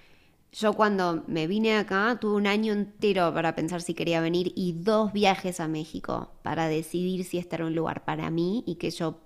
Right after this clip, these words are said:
podía, ¿no? Decir, "Bueno, acá voy a hacer un hogar". Em, to-, todo esto lo evaluamos. Igual, yo te digo, y, y con, se me ocurre otra historia.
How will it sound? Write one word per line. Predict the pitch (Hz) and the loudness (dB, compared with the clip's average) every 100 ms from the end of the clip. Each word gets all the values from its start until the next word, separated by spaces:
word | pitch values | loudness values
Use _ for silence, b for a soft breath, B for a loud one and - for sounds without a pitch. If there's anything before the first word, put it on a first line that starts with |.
| - - - - | -20 -20 -20 -10
podía, | 160 160 175 175 170 170 - - - - | -6 -4 0 0 0 -2 -8 -14 -18 -6
¿no? | 160 190 233 | -2 -2 -2
Decir, | 151 - 180 | -6 -4 -2
"Bueno, | 160 156 | 0 -2
acá | 156 175 | -2 -2
voy | 170 | -2
a | |
hacer | 170 175 | -4 -4
un | 165 | -2
hogar". | 156 160 160 - B B B B B B B | -2 -2 -4 -8 B B B B B B B
Em, | - 170 156 151 147 143 - - - _ _ _ _ _ _ _ _ _ _ _ _ _ | 0 2 2 2 0 0 -4 -6 -12 _ _ _ _ _ _ _ _ _ _ _ _ _
to-, | - - - | 0 0 2
todo | 269 262 190 165 | 4 6 4 4
esto | - 156 175 - 170 | 2 -2 -2 -2 0
lo | 160 | 4
evaluamos. | 156 156 160 151 127 160 - _ - _ _ _ - | 4 4 2 0 -2 -8 -12 _ -20 _ _ _ -4
Igual, | 220 226 208 262 262 294 359 349 B B B | -2 0 2 4 4 4 2 -2 B B B
yo | - 208 | -6 2
te | |
digo, | 240 214 185 - - | 6 6 4 -2 -4
y, | 202 180 - | 0 0 0
y | |
con, | 180 170 - - - - - | 0 0 -2 -12 -20 -20 -8
se | 190 | -4
me | |
ocurre | 175 226 | 0 0
otra | 220 202 | 0 -2
historia. | 208 190 175 | 2 6 4